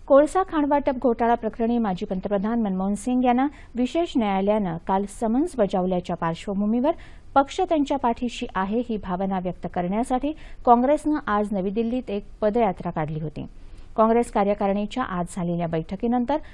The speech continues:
पक्षाध्यक्ष सोनिया गांधी यांच्या नेतृत्वाखाली मनमोहन सिंग यांच्या घरापर्यंत ही पदयात्रा काढण्यात आली. आपला पक्ष मनमोहन सिंग यांच्या पाठीशी असून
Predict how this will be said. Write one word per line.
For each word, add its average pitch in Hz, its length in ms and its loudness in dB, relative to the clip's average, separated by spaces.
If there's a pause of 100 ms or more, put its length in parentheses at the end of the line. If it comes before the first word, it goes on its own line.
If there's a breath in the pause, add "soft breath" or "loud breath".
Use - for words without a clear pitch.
(120 loud breath)
पक्षाध्यक्ष 226 560 0
सोनिया 202 400 -2
गांधी 185 360 -2
यांच्या 240 300 0
नेतृत्वाखाली 185 760 -2 (280 loud breath)
मनमोहन 233 320 4
सिंग 311 260 0
यांच्या 254 340 2
घरापर्यंत 208 580 -2
ही 294 120 -2
पदयात्रा 180 560 -2
काढण्यात 170 420 -4
आली. 147 180 -6 (540 soft breath)
आपला 220 260 6
पक्ष 254 300 0
मनमोहन 214 380 2
सिंग 254 260 0
यांच्या 254 260 0
पाठीशी 240 440 0
असून 285 280 0